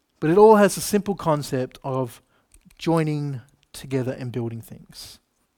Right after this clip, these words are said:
The simple concept of taking different pieces and building on it to form different shapes using different patterns.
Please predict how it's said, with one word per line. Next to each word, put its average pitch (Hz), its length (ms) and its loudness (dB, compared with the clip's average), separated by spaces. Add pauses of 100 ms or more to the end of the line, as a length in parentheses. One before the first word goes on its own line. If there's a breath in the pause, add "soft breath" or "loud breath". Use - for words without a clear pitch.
(3250)
The 170 80 -4
simple 277 400 6
concept 220 680 4
of 170 160 0
taking 214 600 2
different 202 520 0
pieces 202 680 -4 (1160 soft breath)
and 151 120 -4
building 165 440 2
on 135 180 -6
it - 260 -12 (1500)
to 160 100 -10
form 214 320 6
different 208 340 2
shapes 185 420 2
using 160 240 -4
different 170 300 -2
patterns. 147 560 -8